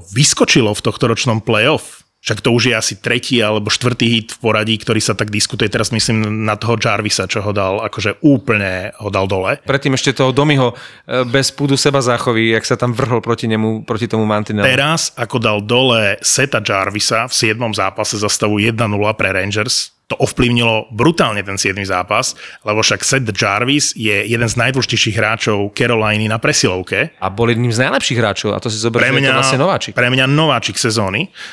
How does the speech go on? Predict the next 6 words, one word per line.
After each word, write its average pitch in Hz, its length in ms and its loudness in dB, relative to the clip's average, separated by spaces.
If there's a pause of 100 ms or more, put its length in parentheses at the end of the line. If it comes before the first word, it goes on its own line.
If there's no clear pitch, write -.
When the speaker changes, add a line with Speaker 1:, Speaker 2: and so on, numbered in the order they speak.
(440)
Speaker 1:
s - 180 0
Tannerom 110 400 0
Jeannetom 104 400 0
z 95 120 -4 (440)
Nashville, 120 480 2 (580)
ale 110 720 2